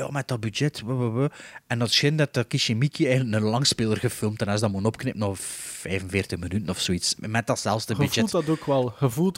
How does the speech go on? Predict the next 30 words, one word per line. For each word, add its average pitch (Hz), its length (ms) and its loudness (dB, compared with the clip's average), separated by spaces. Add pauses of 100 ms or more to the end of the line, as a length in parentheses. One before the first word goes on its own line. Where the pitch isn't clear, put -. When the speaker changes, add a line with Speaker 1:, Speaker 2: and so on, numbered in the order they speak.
Speaker 2:
dat 139 100 4
ook - 80 -4
wel 127 160 2
in 127 100 4
die 123 220 0
aflevering, 120 300 0
Speaker 1:
Ja, 143 80 4
ik - 80 0
Speaker 2:
vind 113 120 -2
Speaker 1:
weet 120 100 4
Speaker 2:
ik. - 60 0
Speaker 1:
dat, 156 140 2
ik - 140 -6
weet 156 160 2
er 156 60 2
Speaker 2:
Dat 143 100 2
is 131 60 0
Speaker 1:
niks 131 140 0
Speaker 2:
wel - 100 4
Speaker 1:
meer 101 80 4
van. 104 100 -2
Speaker 2:
sterk, 262 280 0
dat 202 100 4
is 175 60 0
wel 240 160 2
eens, - 300 2
wat 160 220 -6
is 156 160 0
wel, 185 380 0
wow. 170 200 2